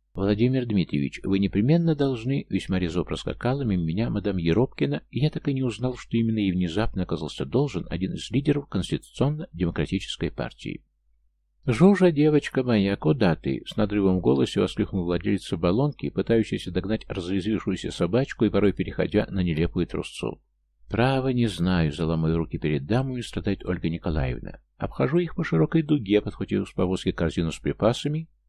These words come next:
и поставив на плечо, чтобы прикрыть лицо. Дамы-благотворительницы — это особая категория людей со скромными нимбами поверх модных шляпок и полным пониманием своей земной миссии в этом бренном мире».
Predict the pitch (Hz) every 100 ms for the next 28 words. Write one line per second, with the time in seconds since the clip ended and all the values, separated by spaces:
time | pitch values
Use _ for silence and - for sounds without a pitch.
0 | _ _ 143 143 135 180 165 143 - 98
1 | - 131 - 120 107 87 - 78 - 78
2 | - - - _ _ _ _ _ _ -
3 | 85 107 98 92 - 82 82 - 87 143
4 | - 69 - - - - 90 - 123 120
5 | 110 107 104 107 107 110 120 95 - -
6 | - - - 143 151 147 107 95 117 131
7 | 151 160 - 98 117 - 98 104 104 -
8 | - 69 - - _ - - 151 123 104
9 | 85 82 104 104 95 82 76 64 67 76
10 | 69 120 - - 147 - 165 175 85 -
11 | 135 90 87 69 55 - -